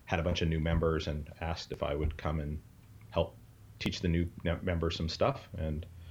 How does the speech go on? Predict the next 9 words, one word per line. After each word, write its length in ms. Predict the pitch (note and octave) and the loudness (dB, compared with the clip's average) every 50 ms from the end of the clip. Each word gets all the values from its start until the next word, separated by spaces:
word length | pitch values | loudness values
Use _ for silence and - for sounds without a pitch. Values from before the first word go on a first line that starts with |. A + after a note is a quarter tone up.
| - - - - - | -16 -18 -18 -14 -4
so 160 | - - F2+ E2+ | 2 4 4 4
I 60 | E2 | 6
did, 300 | E2 E2 E2+ G2 G2 - - - - | 6 4 4 2 2 -4 -8 -6 -2
and 80 | E2 | -2
it 100 | D#2+ - | -2 0
went 200 | F2+ F2 E2 E2 - - - - - - | 0 0 -2 -2 -4 -10 -20 -20 -14 -6
kinda 240 | - F2 D#2 D#2 E2 | -4 -2 0 2 4
well, 380 | A2+ E3 F3+ F3 D#3+ A#2+ F#2+ | 4 4 4 4 2 2 2
and 260 | F2+ E2 E2 E2 D#2+ | 2 2 2 0 -2